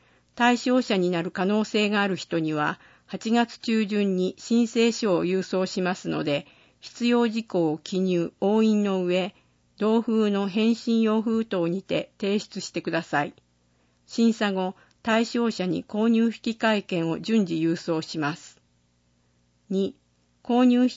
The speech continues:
換券の申請は不要です。九月中旬以降、対象者に購入引換券を順次郵送します。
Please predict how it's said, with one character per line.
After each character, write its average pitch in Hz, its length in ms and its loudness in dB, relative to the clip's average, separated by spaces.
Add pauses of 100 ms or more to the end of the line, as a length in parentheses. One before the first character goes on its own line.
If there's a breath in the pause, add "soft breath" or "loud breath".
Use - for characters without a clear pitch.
(120)
換 240 260 2
券 175 220 -2
の 165 100 -2
申 208 280 0
請 202 240 -2
は 190 100 0
不 185 140 -6
要 180 240 0
で 175 160 0
す。 - 220 -20 (520)
九 226 120 0
月 240 240 2
中 233 280 -2
旬 226 300 0
以 202 80 -4
降、 170 340 -2 (280 soft breath)
対 226 240 0
象 233 260 0
者 180 160 -2
に 165 160 0
購 226 240 0
入 226 200 4
引 226 300 -4
換 208 280 0
券 170 300 -2
を 156 100 -4
順 214 240 2
次 165 140 -2
郵 170 180 0
送 160 260 -2
し - 160 -10
ま 156 160 -4
す。 - 260 -20